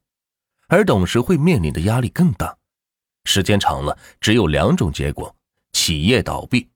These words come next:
企业缩短。这一旦缩短，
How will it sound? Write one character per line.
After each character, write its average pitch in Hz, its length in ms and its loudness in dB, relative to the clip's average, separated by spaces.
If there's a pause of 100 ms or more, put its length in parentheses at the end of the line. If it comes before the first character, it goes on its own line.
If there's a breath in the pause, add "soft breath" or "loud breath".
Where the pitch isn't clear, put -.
(180)
企 76 320 -4
业 95 140 0
缩 123 300 0
短。 - 200 -12 (640 loud breath)
这 170 100 0
一 117 260 2
旦 185 180 2
缩 80 280 0
短， - 300 -6